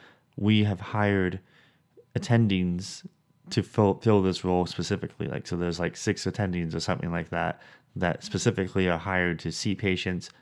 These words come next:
and teach you. And they're paid by the program. The program owns these people. Um, so different, uh,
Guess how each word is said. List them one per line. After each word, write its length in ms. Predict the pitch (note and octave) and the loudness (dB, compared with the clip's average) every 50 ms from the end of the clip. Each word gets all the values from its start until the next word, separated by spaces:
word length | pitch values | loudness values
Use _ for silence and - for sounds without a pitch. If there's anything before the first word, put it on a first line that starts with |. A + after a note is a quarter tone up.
| _ _ _ _ - | _ _ _ _ -6
and 320 | F#2+ F#2+ F#2+ F#2+ F#2 E2+ | -4 -2 -2 -2 -2 -4
teach 400 | - - G#2+ F2+ - - - - | -4 -2 -2 -2 -2 -4 -8 -8
you. 260 | - - - - - - _ - _ _ _ _ _ - | -8 -8 -10 -10 -12 -14 _ -20 _ _ _ _ _ -8
And 140 | - F#2 F2 | -6 -2 0
they're 100 | F2+ E2+ | 0 -2
paid 360 | - - G#2 F#2+ F#2 F2+ E2 | 0 0 2 2 2 2 0
by 260 | - F2+ F2+ F2+ F#2 F2 | -2 -2 0 0 0 0
the 100 | F2 E2 | -2 -4
program. 560 | F2 G2+ F#2+ F2 D#2+ F2 F2 - - - - | -2 -2 -2 -2 -2 -4 -4 -6 -6 -8 -10
The 80 | - F#2 | -10 -8
program 480 | - G2 G2+ G#2+ G#2 F#2+ G2+ F#2 F#2 - | -4 2 2 2 4 4 2 2 2 2
owns 360 | - G2+ G2+ G2 F#2+ F2 D#2 | 2 2 2 2 2 0 -2
these 200 | - E2+ E2 - | -4 -4 -6 -4
people. 420 | - - E2 - - - - - - - - - - - - - _ _ - - - - - - - - - - _ _ - | -6 -6 -6 -6 -8 -8 -10 -10 -10 -12 -20 -20 -20 -20 -20 -20 _ _ -20 -20 -20 -20 -20 -20 -20 -20 -20 -20 _ _ -6
Um, 520 | - - G2+ F#2+ F#2 E2+ - D#2 E2 - B2+ - _ _ - | 0 2 2 4 4 2 0 -2 -6 -8 -10 -12 _ _ -12
so 300 | - - G#2+ F#2+ E2+ - - - | -4 0 0 0 0 0 -4 0
different, 340 | - E3+ D#3+ F3+ E3 D3 - - _ _ - | 2 2 4 4 2 2 -2 -8 _ _ 0
uh, 220 | - G#2 F#2 D#2 | 2 2 2 2